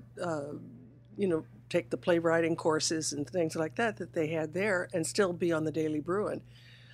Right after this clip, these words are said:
But I didn't realize until I signed up for it that if you major in theater arts at U C L A,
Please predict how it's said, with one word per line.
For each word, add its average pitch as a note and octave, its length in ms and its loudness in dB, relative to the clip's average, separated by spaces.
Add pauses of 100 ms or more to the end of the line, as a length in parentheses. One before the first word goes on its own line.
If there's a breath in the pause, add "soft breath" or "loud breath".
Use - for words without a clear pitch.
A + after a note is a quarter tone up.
(220 loud breath)
But A3 340 6
I F#3+ 80 6
didn't F#3+ 240 0
realize G3 480 4
until D#3+ 380 0
I D3+ 260 -2 (200)
signed D3+ 380 4
up A#3 160 4
for - 260 2
it - 120 -8
that E3 240 0 (580)
if F3+ 180 -2
you E3+ 260 -2
major F#3 440 2
in D#3 80 2
theater B3 360 2
arts D3+ 240 2
at - 120 -4
U F3 100 -2
C D#3 240 0
L D3+ 180 0
A, G3 400 4